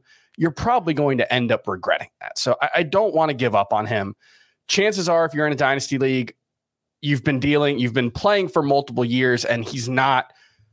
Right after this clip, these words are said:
like, the anchor wide receiver one the way that he would be in a redraft league. So my, my hope would be that I don't have to sell him, but I can see the case for it. Yeah, if you can get a wide receiver one for him who's not,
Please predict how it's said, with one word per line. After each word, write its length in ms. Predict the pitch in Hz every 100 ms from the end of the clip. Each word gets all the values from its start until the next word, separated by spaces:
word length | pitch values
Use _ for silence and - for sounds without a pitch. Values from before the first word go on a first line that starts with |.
| _
like, 300 | - 117 - - - 120
the 260 | 123 170 160 -
anchor 500 | 143 151 - 127 113
wide 300 | 113 110 107
receiver 460 | 113 - 113 107
one 420 | 98 104 87 76 - _ -
the 180 | 131 123
way 220 | 117 113
that 140 | 110
he 140 | 131 113
would 240 | 110 104
be 140 | 107
in 80 | 107
a 80 | 101
redraft 460 | 104 104 120 120 131
league. 180 | 131
So 240 | - 127 120 - - - _ _
my, 380 | - 185 220 226 - _ _ _
my 140 | 160 165
hope 340 | 139 165 165
would 140 | 165 147
be 100 | 151
that 140 | 139
I 80 | 127
don't 240 | 123 117
have 180 | 127 127
to 100 | 123
sell 240 | - 135
him, 120 | 139 135
but 100 | 185
I 80 |
can 160 | 269 220
see 160 | - 147
the 120 | 117
case 300 | - 95 -
for 300 | - 90 113
it. 140 | -
Yeah, 320 | 208 - -
if 260 | 127 110 123
you 160 | 139 170
can 240 | 156 120
get 260 | 110 113 -
a 80 | 131
wide 320 | 117 117 123
receiver 360 | 120 131 120 120
one 280 | 113 117
for 280 | 113 113 113
him 340 | 123 131 131 - _ _ _ -
who's 240 | 143 127
not, 320 | 120 110 113